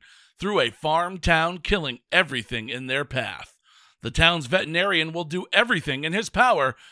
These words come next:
to survive and stop the onslaught. Starring a man whose face is now synonymous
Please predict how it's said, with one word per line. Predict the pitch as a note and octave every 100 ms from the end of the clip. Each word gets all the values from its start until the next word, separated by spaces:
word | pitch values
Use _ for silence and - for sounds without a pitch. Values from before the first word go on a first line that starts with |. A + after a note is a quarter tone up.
| _
to | - C#3+
survive | - C3 C#3 D#3+ G3 G#3+
and | A#2+ A2
stop | - - C#3 E3+ -
the | D3+
onslaught. | C#3 D3+ F3 - E3+ C#3 G#2+ - _ _ _ _ _
Starring | - C3+ D3+ D#3
a | D#3
man | D3+ E3 E3+
whose | E3+ D3
face | - G3 G3
is | C#3+ C#3+
now | D3+ E3 F#3 F#3+
synonymous | - E3+ C#3+ E3 G3 G#3 G#3+ G#3